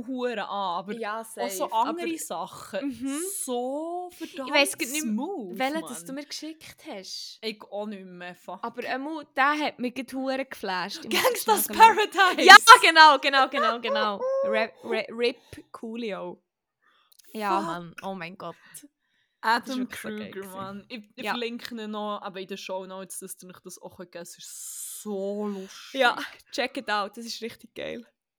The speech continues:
Speaker 1: Ja, ich probiere die Rubrik ein bisschen, äh, aufrechtzuerhalten, weil eigentlich stolpern wir ja noch relativ oft über irgendwie so
Speaker 2: Mhm.
Speaker 1: etwas, wo,
Speaker 2: Ja, voll.
Speaker 1: wo, ähm, empfehlenswert ist oder solltet ihr auschecken. Von dem her, äh,
Speaker 2: Yes.
Speaker 1: yes.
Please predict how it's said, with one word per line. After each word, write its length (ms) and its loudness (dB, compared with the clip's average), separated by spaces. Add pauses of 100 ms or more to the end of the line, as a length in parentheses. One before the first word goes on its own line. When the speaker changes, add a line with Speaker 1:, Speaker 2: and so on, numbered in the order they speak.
(300)
Speaker 1:
Ja, 180 -4
ich 60 -8
probiere 360 -8
die 120 -10
Rubrik 380 -10
ein 120 -16
bisschen, 160 -10 (120)
äh, 300 -2
aufrechtzuerhalten, 960 -12
weil 80 -14
eigentlich 500 -12
stolpern 640 -12
wir 120 -16
ja 160 -12
noch 180 -16
relativ 560 -16
oft 340 -18
über 220 -18
irgendwie 480 -12
so 220 -10
Speaker 2:
Mhm. 80 -12
Speaker 1:
etwas, 380 -20
wo, 240 -20 (1120)
Speaker 2:
Ja, 220 -4
voll. 340 -8
Speaker 1:
wo, 260 -8
ähm, 540 -16 (840)
empfehlenswert 720 -16
ist 160 -18
oder 100 -20
solltet 360 -20
ihr 60 -20
auschecken. 420 -20 (420)
Von 160 -20
dem 300 -20
her, 560 -20
äh, 320 -20
Speaker 2:
Yes. 160 -12
Speaker 1:
yes. 680 -14